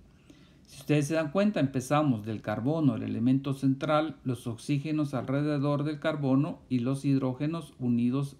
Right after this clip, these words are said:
al oxígeno, a los dos oxígenos. Ahora vamos a poner los electrones. Vamos a empezar ahora por los hidrógenos, de afuera hacia adentro.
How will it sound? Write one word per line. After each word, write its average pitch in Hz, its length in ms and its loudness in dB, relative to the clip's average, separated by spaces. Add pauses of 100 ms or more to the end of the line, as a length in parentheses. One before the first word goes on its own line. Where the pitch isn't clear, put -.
(160)
al 131 200 -8
oxígeno, 143 500 -4
a 117 60 -2
los 110 200 -4
dos 117 220 -6
oxígenos. 139 640 -4 (720)
Ahora 151 380 4
vamos 151 340 2
a 147 100 -2
poner 147 380 4
los 147 200 -4
electrones. 110 960 -2 (1120)
Vamos 160 320 2
a 165 40 2
empezar 156 480 2
ahora 160 420 2 (400)
por 175 360 2 (140)
los 117 300 -2
hidrógenos, 139 760 -2 (300)
de 120 160 -2
afuera 139 580 0
hacia 110 320 -8
adentro. 131 460 4